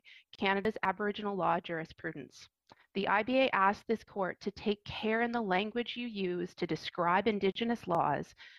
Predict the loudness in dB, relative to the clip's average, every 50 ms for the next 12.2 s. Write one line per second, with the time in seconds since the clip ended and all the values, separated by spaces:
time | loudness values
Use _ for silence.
0 | -14 _ -4 -4 -4 -2 -2 -2 -2 -2 -2 -2 0 2 2 2 2 -2 -10 -10
1 | -10 -10 -6 0 4 6 6 6 4 0 -6 -8 -10 -12 -18 -20 -10 -4 -4 0
2 | 2 2 2 2 2 0 0 0 0 -2 -2 -2 -2 -2 -2 0 2 2 2 2
3 | 2 -2 -2 0 0 2 2 2 0 -4 -8 _ _ _ _ _ _ _ _ _
4 | _ _ _ _ _ _ -20 _ _ _ _ _ _ _ _ _ -14 -4 0 0
5 | 0 0 0 -4 -6 -6 -8 -12 -14 -8 -2 -2 0 2 2 2 4 4 4 4
6 | 4 2 0 0 0 0 0 -2 -4 -8 -6 -4 -4 -4 -6 -10 -16 _ -20 -20
7 | -20 -12 -6 -2 0 2 2 2 2 4 4 4 4 2 0 0 2 2 0 0
8 | -2 -6 -10 -6 -4 -4 -4 0 0 0 0 0 -2 -4 -4 -2 -2 -2 -2 -2
9 | -4 -6 -8 -8 -8 -4 0 0 2 2 2 2 0 0 -2 -2 -2 -2 0 0
10 | -2 -4 -6 -6 -2 0 0 2 2 0 0 0 0 0 0 -2 -4 -4 -2 2
11 | 2 4 4 4 2 2 0 -4 -4 -4 -6 -8 -10 -8 -6 -8 -8 -6 -4 -2
12 | 0 2 0 0